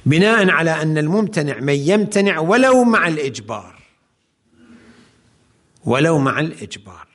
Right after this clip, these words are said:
ولو قلنا، هذا فرع آخر، ولو قلنا إنه من يمتنع بالاختيار، يعني الممتنع هو من يمتنع بالاختيار،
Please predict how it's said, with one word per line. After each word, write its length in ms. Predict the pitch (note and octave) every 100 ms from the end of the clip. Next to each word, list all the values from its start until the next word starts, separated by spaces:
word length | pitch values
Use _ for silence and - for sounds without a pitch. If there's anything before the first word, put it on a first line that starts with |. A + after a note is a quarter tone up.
| _ _ _ _ _ _ _ - - - - -
ولو 260 | B3+ C4+
قلنا، 680 | C4 D4+ C4+ G#3 F#3+ G#3+ C4 -
هذا 160 | D#3 D3+
فرع 420 | D3+ D#3 B2 C#3
آخر، 260 | - B2+ - - -
ولو 200 | G#3+ A3+
قلنا 520 | A3+ C4 A3+ G3 A#3+
إنه 400 | A#3+ A3+ F3 F3
من 140 | F#3
يمتنع 540 | F#3 A#3 A#3+ A#3+ A#3 G#3+
بالاختيار، 800 | C4 G#3+ - E3+ E3 D#3+ E3+ - _ _ _ _ _ _ _
يعني 440 | C#3 D3+ G3 F#3+ F#3+
الممتنع 920 | F#3+ F#3 F3+ F#3+ F#3 - F#3+ G#3+ C4+ C#4+ D3+
هو 320 | C3+ F#3 F#3+
من 120 | G3
يمتنع 720 | F#3+ F#3+ F#3+ F#3+ A#3+ C4 A#3+
بالاختيار، 880 | B3 G#3+ F#3 - F#3 G3 F#3 E3+ -